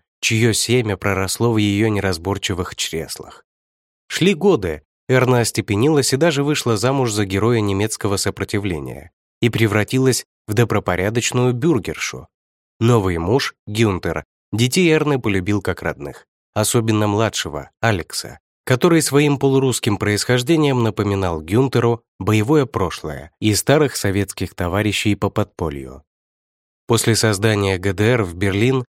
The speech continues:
зачастили представители Советского Союза. Гюнтер всегда представлял дружественную немецкую сторону, вступил в ряды Коммунистической партии Германии, и вскоре его стали отправлять в С С С Р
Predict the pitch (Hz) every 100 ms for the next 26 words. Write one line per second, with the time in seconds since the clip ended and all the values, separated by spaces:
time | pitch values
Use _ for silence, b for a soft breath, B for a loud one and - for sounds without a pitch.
0 | _ 101 107 - 127 - 165 - 120 -
1 | 101 98 110 101 92 90 85 - 92 87
2 | - 82 69 65 58 - _ _ _ _
3 | 101 147 190 165 147 - 156 175 180 135
4 | 117 - 117 143 131 107 131 139 123 113
5 | 110 110 101 98 98 110 - 104 98 -
6 | 123 123 98 92 82 _ _ - 127 123
7 | 143 110 107 107 123 110 104 104 104 -
8 | 113 101 - 98 - 101 - 90 78 95
9 | 101 127 139 135 120 127 - 196 175 151
10 | 135 - 143 131 110 104 101 107 101 90
11 | - 87 - 85 123 139